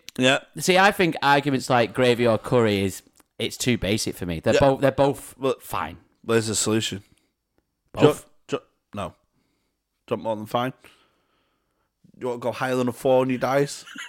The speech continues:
Speaker 1: Get pint chips separate, so you get more chips.
Speaker 2: Yeah, yeah, yeah.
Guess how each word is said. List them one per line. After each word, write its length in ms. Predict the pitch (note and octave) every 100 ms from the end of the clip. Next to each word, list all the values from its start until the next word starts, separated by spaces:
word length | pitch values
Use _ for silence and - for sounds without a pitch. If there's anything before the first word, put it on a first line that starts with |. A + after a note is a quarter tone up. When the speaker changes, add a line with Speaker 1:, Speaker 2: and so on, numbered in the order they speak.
| - - - - - _ - _ _ _ - - - - - _ _ _ _ _ _ _ _ _
Speaker 1:
Get 140 | G2+
pint 220 | B2 C3+
chips 300 | A#2+ C3 -
separate, 580 | - F3 C#3+ - D#3 F3+ - - -
so 140 | -
you 60 | A#2
get 60 |
more 140 | A#2+ A2+
chips. 380 | - A#2 -
Speaker 2:
Yeah, 240 | F#2+ G2+ G#2
yeah, 160 | G2+
yeah. 120 | G2